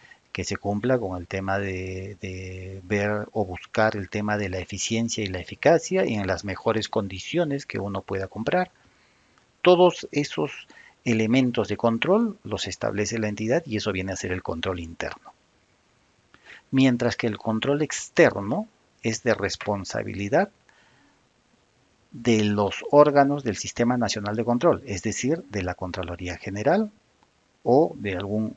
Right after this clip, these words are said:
órgano del sistema. Tendríamos los otros dos órganos que vienen a ser, eh, las sociedades de auditoría y los órganos de control institucional, es decir, los auditores internos.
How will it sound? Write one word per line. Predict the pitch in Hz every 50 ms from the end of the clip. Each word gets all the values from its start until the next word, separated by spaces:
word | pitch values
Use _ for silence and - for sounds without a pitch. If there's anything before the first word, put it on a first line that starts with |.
| - -
órgano | - - 113 113 107 107 113 117 127 147 143
del | - 104 90
sistema. | - - 95 - - - 92 87 82 80 90 95 -
Tendríamos | - 95 92 90 101 101 98 101 107 107 95
los | 107 101 90 -
otros | 110 101 - 107 98 95
dos | 104 95 -
órganos | 117 113 117 120 139 156 151 139
que | - 113
vienen | 98 98 95 101 101
a |
ser, | 107 - 104 101 - - - - - - - - - - - -
eh, | - 98 92 92 90 90 90 87 87 85 85 92 - _ _ _ _ _ _ _ _ _ _ _ - - _ -
las | - 104 - -
sociedades | - - 104 - 101 98 98 101 104 101 101
de | 107
auditoría | 98 98 95 - 98 95 101 107 120 143 175 220 - _ _ _ _ _ _ _ _ _ _ _ _ _ _ -
y | 123 127 165 185
los | 165 - 101 98 - -
órganos | 107 101 92 104 104 107 101 -
de | 107 -
control | - - 92 87 90 - - 135 131 120
institucional, | 110 98 101 - - 104 - - 92 - - 90 87 85 85 92 92
es | 87 87
decir, | 92 82 - 123 127
los | 123 101 -
auditores | 101 92 90 87 - 98 92 92 - -
internos. | 95 82 - 85 76 - _ - - - _